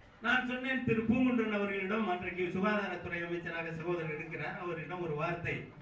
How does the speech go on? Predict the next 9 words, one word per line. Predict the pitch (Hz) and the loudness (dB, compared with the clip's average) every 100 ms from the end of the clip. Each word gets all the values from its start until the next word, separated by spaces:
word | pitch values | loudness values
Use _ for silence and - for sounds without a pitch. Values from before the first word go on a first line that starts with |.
| - - - | -16 -18 -8
நான் | 143 160 160 | -2 -2 0
சொல்லிவிடுகிறேன், | 170 190 175 156 143 160 170 | 0 0 0 0 -2 -2 0
என்றால் | 160 147 175 185 | -2 -2 -2 -2
அவருடைய | 147 165 165 151 | 0 0 0 -2
மாவட்டத்தில் | 151 180 180 170 160 | 0 -2 -2 -6 -6
நாம் | 143 139 143 | -4 -2 -2
மாற்றுகிறோம் | 165 165 143 147 170 160 - - - - | -2 0 0 2 0 -2 -10 -20 -20 0
என்று | 170 180 160 | 2 4 2
சொன்னேன். | 160 160 151 175 - | 2 4 4 0 -4